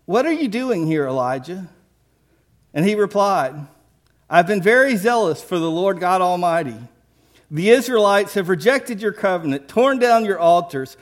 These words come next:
put your prophets to death with the sword. I am the only one left, and now they are trying to kill me too."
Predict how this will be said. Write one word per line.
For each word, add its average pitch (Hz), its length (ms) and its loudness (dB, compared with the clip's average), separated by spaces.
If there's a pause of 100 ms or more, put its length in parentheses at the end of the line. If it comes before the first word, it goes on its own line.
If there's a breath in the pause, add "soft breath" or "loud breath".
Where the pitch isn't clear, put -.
(340 loud breath)
put 247 200 -2
your 254 120 -6
prophets 247 580 2
to 220 80 -6
death 220 340 2
with 202 120 -14
the 190 100 -4
sword. 175 460 -2
I 202 160 4
am 233 120 0
the 269 140 -6
only 285 320 4
one 240 340 0
left, 185 400 0 (220 loud breath)
and 214 160 -2
now 277 200 2
they 247 140 6
are 233 120 4
trying 220 380 0
to 208 80 -12
kill 190 280 -4
me 170 160 -4
too." 120 320 -6